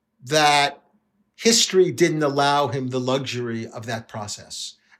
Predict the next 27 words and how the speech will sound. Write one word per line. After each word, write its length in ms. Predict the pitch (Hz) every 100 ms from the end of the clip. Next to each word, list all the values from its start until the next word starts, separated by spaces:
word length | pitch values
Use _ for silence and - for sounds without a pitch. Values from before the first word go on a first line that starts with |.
| -
And 220 | 156 156
that 280 | 160 156 156
as 400 | 180 202 190 139
Europe 340 | 175 202 175 -
started 440 | - 170 170 165
to 80 | 147
fall 380 | - 170 151 151
apart 600 | - - 175 147 107 - _ _ _ _ _
more 320 | 127 143 151
and 160 | 143 135
more, 560 | 147 190 147 117 131 - _ _ _ _ -
even 220 | 156 151
and 180 | 131 127
after 380 | 135 143 -
his 180 | 123 113
death, 560 | 110 165 131 - - - _ _ _ - _ _ _ _ _ _
the 200 | 139 156
cultural 640 | 180 - 226 233 - 190 156
project, 680 | - 190 214 - 151 123
which 240 | 139 151 170
would 100 | 156
have 120 | 143
taken 340 | - 185 180
a 60 | 147
generation 720 | 123 147 131 151 247 - 160
or 100 | 120
two, 440 | 117 120 - 117